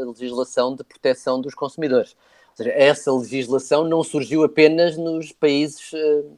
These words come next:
eh, da União, da União Europeia. E, portanto, eh, Portugal até chegou, se calhar, um pouco atrasado em comparação com outros, com outros países europeus. Mas agora deixo aqui uma curiosidade histórica. Eh, em mil novecentos e setenta e quatro,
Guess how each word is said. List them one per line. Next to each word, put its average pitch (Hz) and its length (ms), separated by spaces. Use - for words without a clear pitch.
eh, 127 220
da 151 200
União, 156 580
da 147 100
União 151 300
Europeia. 120 600
E, 110 80
portanto, 127 720
eh, 120 200
Portugal 123 320
até 131 180
chegou, 143 280
se 147 120
calhar, 147 280
um 160 120
pouco 165 260
atrasado 139 640
em 120 80
comparação 120 640
com 123 240
outros, 127 560
com 131 160
outros 127 220
países 135 320
europeus. 110 480
Mas 123 100
agora 156 220
deixo 165 180
aqui 160 140
uma 139 260
curiosidade 139 580
histórica. 131 560
Eh, 123 680
em 135 40
mil 151 120
novecentos 147 340
e 123 60
setenta 143 260
e 135 60
quatro, 123 480